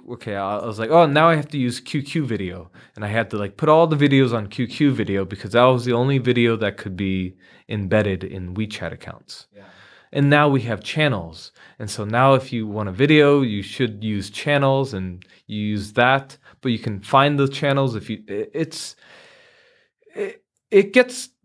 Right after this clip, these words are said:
Speaker 1: more and more difficult and more and more easy at the same time using WeChat, I feel.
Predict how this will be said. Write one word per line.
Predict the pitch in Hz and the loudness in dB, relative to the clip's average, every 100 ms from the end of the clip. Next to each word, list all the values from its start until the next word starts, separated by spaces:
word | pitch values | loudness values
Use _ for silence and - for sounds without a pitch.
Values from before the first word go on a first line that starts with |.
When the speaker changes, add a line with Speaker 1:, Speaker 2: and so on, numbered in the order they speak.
| _ | _
Speaker 1:
more | 131 143 156 190 233 | -10 -2 2 6 6
and | 233 | 4
more | 214 196 | 4 4
difficult | 202 202 196 185 190 | 2 0 0 0 0
and | 147 147 | 0 2
more | 151 170 | 2 2
and | 160 | 2
more | 156 151 | 0 0
easy | 143 139 127 127 | 0 0 2 0
at | 123 | -2
the | |
same | 104 131 117 107 | -4 -2 -2 -4
time | - 107 92 90 | -4 -4 -4 -6
using | 92 90 87 | -8 -8 -10
WeChat, | 92 92 - 87 - | -8 -10 -10 -10 -10
I | - | -16
feel. | - 62 - | -16 -16 -18